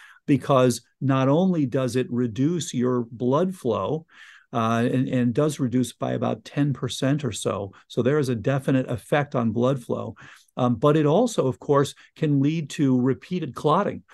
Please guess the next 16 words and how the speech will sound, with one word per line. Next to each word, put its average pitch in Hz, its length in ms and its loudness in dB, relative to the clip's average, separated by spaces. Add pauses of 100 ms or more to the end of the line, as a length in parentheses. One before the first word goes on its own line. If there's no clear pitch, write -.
(140)
So - 140 0
you 131 160 6
now 135 260 2
can 135 220 -2
send 131 420 0
microthrombi 127 920 0
and 120 80 4
even 117 260 0
macrothrombi 101 1120 -2
and 107 80 -6
have 117 200 -4
strokes 127 520 2
and 117 120 0
things 120 240 0
like 113 200 -6
that. 110 240 -6